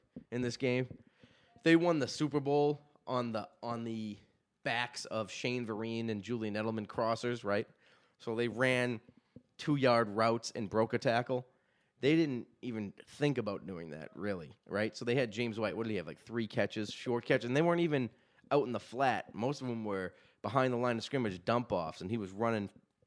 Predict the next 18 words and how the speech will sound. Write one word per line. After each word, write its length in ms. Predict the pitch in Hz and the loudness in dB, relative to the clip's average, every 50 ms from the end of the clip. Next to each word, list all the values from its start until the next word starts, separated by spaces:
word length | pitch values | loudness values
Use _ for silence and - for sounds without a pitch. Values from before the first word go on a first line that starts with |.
| _ _ | _ _
you 100 | - 107 | -8 -6
know, 220 | 101 87 87 82 - _ - | -6 -6 -6 -10 -12 _ -8
for 140 | - 110 | -4 -2
his 100 | 98 85 | -2 -2
life. 400 | 85 101 107 101 85 - - - - _ _ _ - - _ _ _ - | -2 -2 0 0 -2 -4 -8 -16 -20 _ _ _ -20 -20 _ _ _ -10
Uh, 420 | - - 104 101 98 101 98 95 92 87 85 - _ _ _ _ - - _ _ _ _ _ _ _ _ _ _ _ - - _ _ _ _ _ - | -6 -2 -2 0 0 0 0 0 -2 -4 -8 -18 _ _ _ _ -20 -20 _ _ _ _ _ _ _ _ _ _ _ -20 -20 _ _ _ _ _ -4
it 80 | 110 | -2
was 160 | 110 107 95 - - | -2 -2 -4 -6 -10
shocking 560 | - - - - 139 127 143 139 - 120 110 | -10 -6 -2 0 0 0 0 0 -2 -6 -8
to 60 | 104 | -6
me 140 | 101 104 104 | -6 -6 -6
that 180 | 95 92 87 87 | -8 -8 -8 -8
they 100 | 101 95 | -8 -6
didn't 240 | 95 104 92 90 | -6 -6 -8 -8
utilize 460 | 92 98 101 98 92 87 85 82 80 - | -8 -8 -8 -8 -8 -8 -8 -10 -10 -10
that 140 | 85 78 | -12 -12
more. 200 | 69 87 85 85 | -10 -10 -12 -10
Maybe 420 | 85 95 104 110 104 104 104 101 | -8 -6 -6 -4 -4 -4 -6 -8